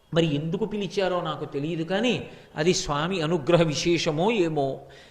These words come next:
నేను అక్కడ కూర్చుని ఉండగా అకస్మాత్తుగా నన్ను పిలిచి సింధూర పాత్ర ఇచ్చి, "మీరు కూడా ఇవాళ స్వామికి సింధూరం రాయండి" అన్నారు.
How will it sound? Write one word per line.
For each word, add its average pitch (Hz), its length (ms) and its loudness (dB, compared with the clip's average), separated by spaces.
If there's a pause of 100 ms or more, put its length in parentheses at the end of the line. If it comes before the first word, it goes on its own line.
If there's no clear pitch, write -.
(180)
నేను 190 180 -2
అక్కడ 190 200 0
కూర్చుని 202 560 -2
ఉండగా 196 300 0
అకస్మాత్తుగా 196 880 -2
నన్ను 156 240 -4
పిలిచి 160 440 -4
సింధూర 220 460 0
పాత్ర 190 380 -4
ఇచ్చి, 190 500 -4 (340)
"మీరు 226 260 2
కూడా 214 240 0
ఇవాళ 196 380 0
స్వామికి 180 540 -2
సింధూరం 196 560 -4
రాయండి" 143 520 -2
అన్నారు. 143 300 -8